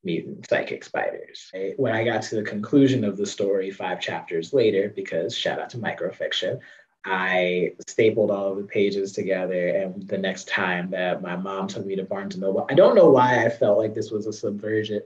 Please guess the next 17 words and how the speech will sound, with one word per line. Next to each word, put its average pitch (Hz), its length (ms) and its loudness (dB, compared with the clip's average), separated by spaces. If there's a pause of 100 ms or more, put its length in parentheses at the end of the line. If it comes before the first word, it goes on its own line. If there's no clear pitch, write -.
but 165 320 4 (480)
<laughs> - 580 -20
situation, 113 720 4 (220)
but 135 80 6
I 139 80 6
had 202 260 6
it, 160 120 8
like, 147 260 6
tucked - 540 2
under 147 340 4
my 120 180 -2
shirt - 500 -2
<laughs> - 960 -4
as - 180 2
I, - 60 0
like, 123 260 2
walked 135 420 2